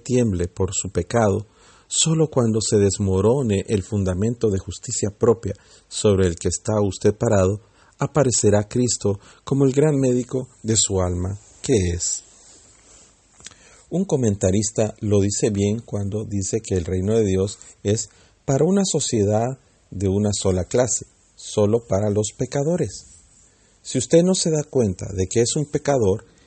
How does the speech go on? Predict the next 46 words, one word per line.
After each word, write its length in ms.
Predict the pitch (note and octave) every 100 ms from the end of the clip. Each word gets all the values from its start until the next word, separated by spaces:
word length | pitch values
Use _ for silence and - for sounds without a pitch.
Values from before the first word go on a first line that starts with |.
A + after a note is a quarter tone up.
| -
el 140 | D3
reino 340 | C#3 C#3+ D3+ D#3+
de 140 | C#3
Dios 360 | G#2+ A2+ A#2+ - _ -
aún 400 | A#2 A2 A2+ A2
no 220 | F#2+ G2+
es 220 | A2 C3+
para 220 | - F2+ E2+
usted. 380 | - - E2+ E2+ _ _ _ _ _ _ _ - - _ _ _ -
¿Por 180 | D3 C#3+
qué 220 | - G#3+
el 100 | G#3+
Hijo 220 | F#3+ -
de 160 | D#3 A#2
Dios 300 | G#2+ A2+ B2+
dejó 320 | A#2 - A2
la 120 | A2
sala 380 | F#2+ G2+ G#2 G#2+
del 180 | F#2+ E2+
trono 280 | F#2+ G2+ G#2
celestial 680 | - F#2 E2+ - F#2+ F#2+ G2+ - - - -
donde 260 | G#2+ G2+
los 180 | F#2+ -
ángeles 540 | F#2 F#2+ G2 G#2 G2+
lo 120 | G#2 G2+
adoraban? 540 | G2 G#2 C#3 G#2+ F#2 _ _ _ - _ _ _ _ -
¿Por 240 | C3+ B2+
qué 120 | -
el 140 | C#3 C3
Hijo 260 | C3+ D#3
de 120 | D3 A#2
Dios 400 | A2 A2 A#2 -
se 120 | A2
hizo 240 | G#2 - A#2+
carne 500 | - G2 G2 A2 -
y 100 | A2+
se 180 | - F#2+
hizo 300 | F#2 - A2+
obediente 520 | G2 F2 F2+ G2 G#2
hasta 260 | F#2+ - F2
la 120 | E2+
muerte 400 | F2 F2+ F#2+ A2+
y 60 |
muerte 420 | G2 F2 E2+ - F#2
de 140 | F#2
cruz? 460 | - F#2 G2+ -